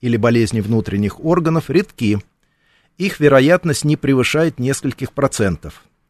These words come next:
Их наличие или отсутствие определяет врач, изучая анамнез, в том числе ориентируясь на так называемые красные факторы. Вот это,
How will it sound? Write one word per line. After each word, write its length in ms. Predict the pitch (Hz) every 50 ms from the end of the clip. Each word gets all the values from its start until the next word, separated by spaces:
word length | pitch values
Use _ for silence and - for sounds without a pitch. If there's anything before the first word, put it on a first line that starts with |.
| _ _ _ _ _ _ _ _ - _ -
Их 200 | 131 127 - -
наличие 400 | 139 131 135 135 117 - 127 120
или 60 | 120
отсутствие 520 | 127 135 - - 220 208 - - 131 117
определяет 540 | 110 - - 117 98 123 127 156 185 165 -
врач, 360 | 104 101 120 117 117 110 - -
изучая 480 | - 120 92 117 117 - 147 156 156 143
анамнез, 480 | 120 104 104 104 101 98 101 95 -
в 80 | - -
том 180 | - 127 113 104
числе 300 | - - - 147 170 160
ориентируясь 560 | 120 113 107 - - 139 147 147 120 - -
на 100 | 104 95
так 240 | - 131 131 - -
называемые 480 | 117 101 101 98 107 123 127 113 104
красные 400 | - - 113 113 - - 127 120
факторы. 400 | - - 123 95 - - - 90
Вот 240 | 90 104 104 - -
это, 220 | 107 - - 101